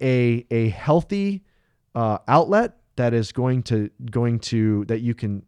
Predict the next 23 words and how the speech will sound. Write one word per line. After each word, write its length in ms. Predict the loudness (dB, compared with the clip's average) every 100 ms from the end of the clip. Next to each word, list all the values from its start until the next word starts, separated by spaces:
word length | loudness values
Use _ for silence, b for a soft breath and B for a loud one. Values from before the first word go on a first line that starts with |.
| _
stay 320 | -10 -4 -2
basically 840 | -2 -2 2 4 4 -2 0 2 4
up 200 | 0 -2
to 80 | -8
speed. 600 | -10 -4 -2 0 -2 -6 b b b b b b -16
Y-, 80 | -16 -4
um, 440 | 0 2 2 -2 -6 -14 -20 -20 0
pick 160 | 2 2
a 80 |
couple 420 | -2 0 2 4 2
moments 640 | 4 4 6 6 2 0
that 100 | 0
are 80 | 2
gonna 180 | 2 0
help 320 | 2 2 2
you 120 | 2 2
be 200 | 4 4
informed 520 | 0 -2 2 4 4
about 220 | 2 2
what 200 | 2 0
candidates 520 | -4 -2 0 0 -2
are 80 | -6
saying, 580 | -8 -4 0 0 0